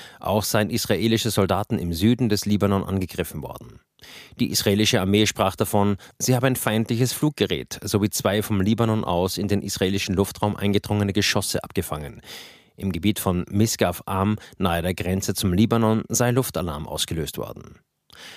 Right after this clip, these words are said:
Ein A-F-P-Korrespondent berichtete am dritten Juni von einer Petition in Tyros, einer Hisbollah-Hochburg im Süden des Libanon. Dort seien mehr als hundertachtzig Unterschriften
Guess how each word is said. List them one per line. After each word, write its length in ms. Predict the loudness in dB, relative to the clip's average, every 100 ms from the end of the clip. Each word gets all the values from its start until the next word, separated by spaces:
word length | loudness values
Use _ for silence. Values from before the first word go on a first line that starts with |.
| -20 -10 0
Ein 180 | 0
A-F-P-Korrespondent 1400 | 2 0 2 2 2 2 2 2 2 2 2 -2 -6 0
berichtete 420 | 0 0 0 2
am 100 | 2
dritten 280 | 2 0 2
Juni 320 | 2 4 2
von 180 | 2 0
einer 140 | 0
Petition 600 | 0 0 -2 -2 0 2
in 140 | 0 -2 -2
Tyros, 600 | 2 2 4 2 0 -6 -12 -20 _
einer 260 | 0 2 2
Hisbollah-Hochburg 1000 | 2 0 2 2 4 2 0 0 0 2
im 100 | 0
Süden 300 | 2 2 0
des 160 | -2
Libanon. 500 | -2 0 -4 -8 -18 -14 -2
Dort 180 | 0 2
seien 240 | 0 0
mehr 160 | 0 -2
als 160 | -2
hundertachtzig 640 | 0 0 -2 -8 -8 -8 -6
Unterschriften 680 | -2 0 0 -2 0 0